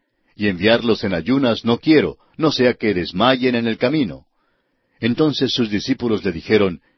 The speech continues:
"¿De dónde tenemos nosotros tantos panes en el desierto para saciar a una multitud tan grande?". Vemos dos cosas familiares en este pasaje. En primer lugar, vemos nuevamente la compasión del Señor para con esa multitud.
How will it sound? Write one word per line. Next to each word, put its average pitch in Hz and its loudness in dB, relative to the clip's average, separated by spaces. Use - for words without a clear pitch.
"¿De 104 0
dónde 190 0
tenemos 107 -2
nosotros 101 -2
tantos 135 -2
panes 147 -2
en 113 0
el 98 -4
desierto 123 -2
para 117 0
saciar 123 0
a 110 2
una 139 2
multitud 123 -2
tan 156 0
grande?". 185 -2
Vemos 175 2
dos 170 4
cosas 156 0
familiares 117 2
en 107 0
este 107 0
pasaje. 85 -4
En 117 -2
primer 165 2
lugar, 95 0
vemos 139 0
nuevamente 135 2
la 113 2
compasión 110 0
del 139 2
Señor 113 -2
para 117 2
con 120 -2
esa 160 0
multitud. 98 -6